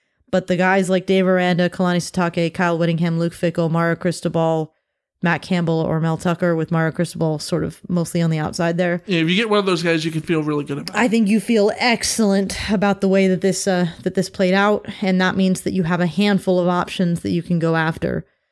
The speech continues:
Speaker 1: My curiosity will be how much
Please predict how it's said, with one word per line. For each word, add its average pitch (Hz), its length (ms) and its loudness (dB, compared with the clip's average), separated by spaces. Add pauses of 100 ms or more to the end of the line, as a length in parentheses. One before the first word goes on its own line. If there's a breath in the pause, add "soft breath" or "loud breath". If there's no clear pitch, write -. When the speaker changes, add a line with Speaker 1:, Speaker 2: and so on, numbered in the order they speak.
(400)
Speaker 1:
My 175 240 0
curiosity 180 680 0
will 165 160 -2
be 160 560 -4 (920)
how 180 720 0 (180)
much - 600 -4